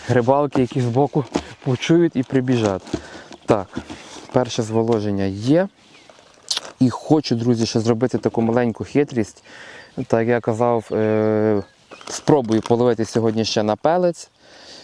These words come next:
Я його підготую для того, щоб він трошки вирізнявся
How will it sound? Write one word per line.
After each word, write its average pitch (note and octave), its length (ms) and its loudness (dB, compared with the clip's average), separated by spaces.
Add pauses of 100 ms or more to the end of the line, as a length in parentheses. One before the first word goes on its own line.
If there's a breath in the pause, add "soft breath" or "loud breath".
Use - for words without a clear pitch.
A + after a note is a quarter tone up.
(140 loud breath)
Я A#2+ 160 4
його B2+ 240 2
підготую B2+ 580 2
для C3 120 0
того, B2+ 280 0
щоб A2+ 180 -2
він A#2 200 2 (320 loud breath)
трошки C#3 400 0
вирізнявся A2+ 720 -2